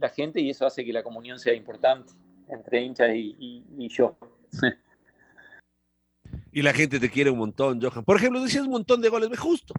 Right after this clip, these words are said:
Speaker 2: justo, justo, dos mil tres. Vamos a ver qué recuerdos te trae. Eh, qué recuerdos nos trae. Porque mientras el Chato Wilson hacía un montón de goles, eh,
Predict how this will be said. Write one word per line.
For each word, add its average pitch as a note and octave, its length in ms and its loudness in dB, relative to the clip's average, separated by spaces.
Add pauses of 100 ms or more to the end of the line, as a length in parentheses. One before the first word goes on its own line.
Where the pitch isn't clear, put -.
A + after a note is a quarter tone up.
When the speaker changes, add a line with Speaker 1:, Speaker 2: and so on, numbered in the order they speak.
Speaker 2:
justo, C4 340 -4
justo, G3 360 -6
dos E3 160 -4
mil G3 280 -6
tres. - 520 4 (420)
Vamos G3+ 180 0
a F#3 60 4
ver F#3+ 140 0
qué F#3 140 4
recuerdos E3+ 520 -2
te C#3 120 -4
trae. D3+ 420 2 (580)
Eh, C#3+ 640 4
qué A3 140 8
recuerdos G3+ 580 6
nos A3 480 4
trae. F#3+ 440 0 (520)
Porque B2+ 300 -2
mientras C3+ 340 -2
el B2+ 120 -6
Chato A#3 300 4
Wilson B2+ 460 0
hacía D3 260 0
un C3+ 120 -6
montón C3+ 560 0
de B2 80 6
goles, A2+ 440 0 (680)
eh, G#2 1040 2